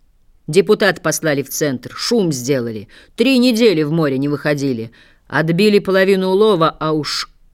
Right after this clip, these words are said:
ход комсы кончился. Седьмой месяц и вертимся.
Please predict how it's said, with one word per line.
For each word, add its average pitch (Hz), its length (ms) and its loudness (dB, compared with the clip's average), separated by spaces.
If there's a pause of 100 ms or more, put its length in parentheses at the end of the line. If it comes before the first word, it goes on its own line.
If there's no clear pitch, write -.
(160)
ход - 520 -2
комсы 160 480 -4
кончился. 123 760 -8 (1300)
Седьмой 180 500 -2
месяц 190 400 -2
и 135 80 -4
вертимся. 127 640 -4